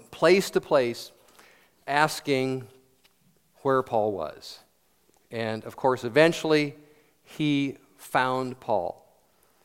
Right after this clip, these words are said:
And he came to see him. And he came to see him frequently. For Paul said, "He often refreshed me."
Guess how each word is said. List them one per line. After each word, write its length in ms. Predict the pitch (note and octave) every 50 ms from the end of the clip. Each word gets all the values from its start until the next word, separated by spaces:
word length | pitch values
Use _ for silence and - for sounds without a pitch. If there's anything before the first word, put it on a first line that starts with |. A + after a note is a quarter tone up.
| _ _ _ _ _ _ _ _ -
And 80 | A#2 A#2
he 60 | A2+
came 240 | - - C#3 C#3+ C#3+
to 80 | D#3
see 220 | D3+ - - G3+ G#3
him. 280 | G3+ D3+ B2 G2+ - - - - - _ _ _ _ _ _ _ _ _ _ _ _ _ _ _
And 260 | - C3+ D3 D#3 D3+
he 60 | E3 E3+
came 260 | - F3 E3+ F3 F3+
to 80 | F#3
see 260 | F3 - - E3+ E3+ D#3+
him 300 | E3 D#3+ E3 E3 E3 - -
frequently. 1160 | - - - - - F#3+ A#3 C4 B3 - - G#3 D#3+ C3 C3 A#2+ A#2+ A2+ G#2 G2 F2+ E2 - - - _ _ _ _ _ _ _ _ _ _ _ _ _ _ _
For 180 | _ - C3+
Paul 300 | B2 - - D3 D3 C#3+
said, 260 | - - D3 C3+ C3 A#2+
"He 320 | A2 A2 C#3+ C#3 C#3 - - -
often 880 | B2+ C#3 D3 D#3 D3+ D3 - - - A#2+ G#2 G2+ G2 G2 G2+ G#2 G#2 G2+ _ _ _ _ _ _ _ _ _ -
refreshed 560 | A#2 A#2 A2 - B2 A2+ A2 A2 - - -
me." 240 | G2+ F2+ F#2 F2+ F2+